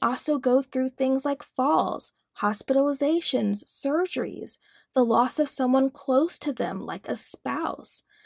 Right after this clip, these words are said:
that can seemingly change how the person is progressing. It's not so black and white,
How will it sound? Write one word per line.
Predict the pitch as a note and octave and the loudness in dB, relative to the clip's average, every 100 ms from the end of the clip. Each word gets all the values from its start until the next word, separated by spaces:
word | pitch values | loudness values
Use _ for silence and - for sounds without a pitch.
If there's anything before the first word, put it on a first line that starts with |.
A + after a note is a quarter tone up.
| - _ | -20 _
that | C4+ | -2
can | C4 C#4 | 0 0
seemingly | C4 - C4 C#4 D4+ D#4+ | 0 2 2 2 0 -4
change | - - G4 F4 C#4 C#4 - - | -6 -8 -2 0 0 0 -6 -4
how | A3 | 0
the | A3+ | 2
person | B3+ - G#3 G3+ G#3 | 0 -2 -4 -2 -4
is | F#3+ G3+ | -4 -6
progressing. | - B3+ F4 A4+ - - - - _ _ _ _ _ | -8 -6 -4 -4 -6 -8 -12 -16 _ _ _ _ _
It's | C4 - | 0 2
not | B3 A3+ B3 D4+ - | 2 2 2 0 -2
so | - C4+ | 2 2
black | B3 G#3+ - | 2 -4 -4
and | G#3+ | -6
white, | F#3+ - - - | -6 -10 -14 -16